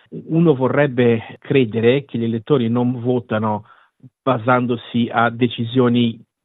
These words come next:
che vengono prese negli ultimi cinque minuti, no? Uno vorrebbe, vorrebbe credere che, che c'è tutto un processo di valutazione dei candidati, dei programmi, delle proposte,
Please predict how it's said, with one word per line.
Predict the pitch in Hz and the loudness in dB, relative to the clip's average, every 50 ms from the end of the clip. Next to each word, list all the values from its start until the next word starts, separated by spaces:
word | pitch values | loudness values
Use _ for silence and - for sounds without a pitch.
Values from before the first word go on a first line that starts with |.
| _ _ _ _ _ | _ _ _ _ _
che | - - 127 | -4 -2 0
vengono | 117 127 120 117 120 113 107 | 0 0 0 0 0 -2 -2
prese | - 123 123 117 107 113 | -2 -2 -2 -2 -2 -2
negli | 113 110 113 | -4 -4 -4
ultimi | 120 113 - 110 101 | -4 -4 -6 -6 -8
cinque | - - 117 104 - 107 | -6 -6 -6 -6 -4 -4
minuti, | 107 120 117 101 98 - - 95 | -2 -2 -4 -4 -6 -10 -14 -6
no? | - 98 110 113 113 - - - - _ | -2 0 0 -2 -2 -6 -18 -20 -20 _
Uno | - 135 127 123 | -2 0 2 2
vorrebbe, | 117 120 123 123 117 123 | 4 4 2 2 2 0
vorrebbe | 127 123 120 120 | 0 0 0 2
credere | 113 143 127 120 113 | 2 2 0 0 0
che, | - 113 110 107 | -2 -2 -4 -2
che | - 123 113 110 _ | -4 -4 -6 -6 _
c'è | - - - 117 | -8 -6 -6 -6
tutto | - - 131 120 | -4 -6 -4 -4
un | 120 110 | -4 -4
processo | - - 113 - - 127 120 117 - - - 120 117 113 110 - | -4 -6 -6 -4 0 0 0 0 -2 -2 0 2 2 2 0 0
di | 120 117 117 107 - | -2 -2 -2 -2 -4
valutazione | 135 123 127 123 127 117 123 113 - - - 147 135 123 | -2 0 0 0 0 0 -4 -6 -6 -6 -2 0 0 0
dei | 120 113 | 0 -2
candidati, | - - 117 113 110 113 117 113 110 110 113 - 110 | -2 -4 -4 -4 -4 -2 0 0 0 0 -2 -4 -6
dei | 107 107 | -6 -6
programmi, | - - 131 120 113 113 113 113 113 110 110 113 113 113 | -6 -6 -6 -4 -2 0 0 2 2 0 0 -2 -2 -2
delle | 107 127 120 110 | -2 -4 -4 -4
proposte, | - 117 110 - 117 110 107 104 - - - 156 170 | -4 -6 -6 -4 -4 -4 -4 -4 -4 -2 -2 -2 -2